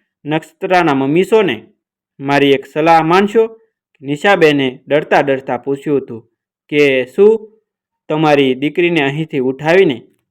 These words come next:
બીજી કોઈ સ્કૂલમાં એડમિશન અપાવી જો ને, એવી સ્કૂલમાં જ્યાં માત્ર ગર્લ્સ જ હોય.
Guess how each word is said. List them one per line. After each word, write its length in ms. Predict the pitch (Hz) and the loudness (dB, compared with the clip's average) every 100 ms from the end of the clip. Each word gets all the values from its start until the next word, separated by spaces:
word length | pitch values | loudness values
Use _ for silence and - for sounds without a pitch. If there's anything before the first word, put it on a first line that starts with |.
| _ - | _ -10
બીજી 300 | 147 143 135 | -6 -4 -4
કોઈ 280 | 143 131 123 | -4 -4 -6
સ્કૂલમાં 560 | - 160 170 165 131 - | -10 -6 -4 -2 -6 -6
એડમિશન 540 | 131 143 165 165 131 | -6 -4 -6 -6 -8
અપાવી 360 | 120 131 131 123 | -8 -6 -6 -4
જો 160 | 165 | -4
ને, 200 | 196 120 _ _ _ _ _ _ _ _ _ _ _ _ | -4 -8 _ _ _ _ _ _ _ _ _ _ _ _
એવી 240 | 156 196 226 | 2 2 2
સ્કૂલમાં 480 | - 165 156 135 | -2 -4 -2 -2
જ્યાં 180 | 135 139 | -2 -4
માત્ર 400 | 131 151 175 147 | -2 -2 -2 -4
ગર્લ્સ 460 | 123 139 175 175 139 | -4 0 0 -2 -8
જ 100 | 123 | -10
હોય. 220 | 117 | -10